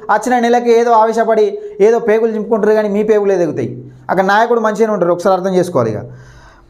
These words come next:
అయితే ఇంకో విషయం ఏంటంటే, ప్రజలారా కొంచెం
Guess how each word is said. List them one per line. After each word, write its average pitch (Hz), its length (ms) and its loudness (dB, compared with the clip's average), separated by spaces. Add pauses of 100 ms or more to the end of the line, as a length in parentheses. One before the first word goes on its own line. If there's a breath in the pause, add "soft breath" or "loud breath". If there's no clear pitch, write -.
(560)
అయితే 233 200 0
ఇంకో 240 180 0
విషయం 262 300 0
ఏంటంటే, 240 560 0 (1900)
ప్రజలారా 269 460 4
కొంచెం 247 340 0